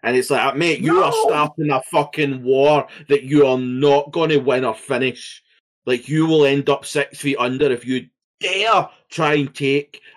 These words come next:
Speaker 1: Iron Brew." Like,
Speaker 2: I've
Speaker 1: of
Speaker 2: never
Speaker 1: what
Speaker 2: had
Speaker 1: the
Speaker 2: it.
Speaker 1: Scottish drink and eat, the Iron Brew is the healthiest fucking thing. Maybe be-, t-,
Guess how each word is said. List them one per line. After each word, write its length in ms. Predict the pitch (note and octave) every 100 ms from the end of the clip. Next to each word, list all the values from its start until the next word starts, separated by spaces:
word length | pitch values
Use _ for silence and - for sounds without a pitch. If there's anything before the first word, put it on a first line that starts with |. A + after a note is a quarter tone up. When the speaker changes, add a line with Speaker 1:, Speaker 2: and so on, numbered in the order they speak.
| -
Speaker 1:
Iron 400 | B2 C3 B2+ B2+
Brew." 380 | B2 A#2+ B2 A2 _ _
Like, 260 | C3+ C3 - _ _ _ _ _ _ _ _ _ _
Speaker 2:
I've 140 | A3 B3+
Speaker 1:
of 180 | F#3+
Speaker 2:
never 120 | D#3 E3+
Speaker 1:
what 160 | G#3+
Speaker 2:
had 100 | C4
Speaker 1:
the 60 | A3
Speaker 2:
it. 60 |
Speaker 1:
Scottish 580 | - F#3 F3 G3 G3 -
drink 340 | E3+ E3 E3+ -
and 160 | D#3+
eat, 220 | E3 F#3+ -
the 160 | C3+
Iron 340 | C#3 E3+ F#3+ E3+
Brew 340 | C#3+ D3 E3+ E3
is 140 | C#3+
the 100 | C#3+
healthiest 640 | A2+ C#3+ E3+ D#3 F3+ D3+ -
fucking 380 | D3+ - D3+ C3+
thing. 400 | - C#3+ D#3 D3 - _ _ -
Maybe 420 | E3 F3 G3+ G3
be-, 180 | D3+
t-, 80 | D3+